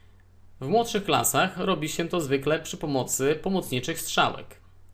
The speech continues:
ale my ich tutaj nie będziemy rysować i po kolei wymnażamy. Każdy element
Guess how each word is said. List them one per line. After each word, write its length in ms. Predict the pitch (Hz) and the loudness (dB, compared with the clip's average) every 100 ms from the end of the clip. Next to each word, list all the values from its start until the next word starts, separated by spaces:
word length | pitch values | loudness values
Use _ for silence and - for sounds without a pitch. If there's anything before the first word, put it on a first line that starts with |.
| - - | -14 -6
ale 160 | 175 | -2
my 100 | 170 | 0
ich 100 | 135 | 0
tutaj 220 | 143 135 | 0 0
nie 80 | 123 | 0
będziemy 320 | 120 127 185 | 0 0 2
rysować 560 | 165 156 165 147 139 - - - | 2 2 2 2 -2 -8 -14 -10
i 60 | |
po 120 | 185 147 | -6 0
kolei 280 | 135 127 | 4 4
wymnażamy. 600 | 127 135 127 123 - - - - - - | 2 0 0 0 -4 -6 -10 -12 -14 -2
Każdy 380 | - 147 147 | 0 2 2
element 480 | 139 139 147 147 139 | 4 4 4 0 -4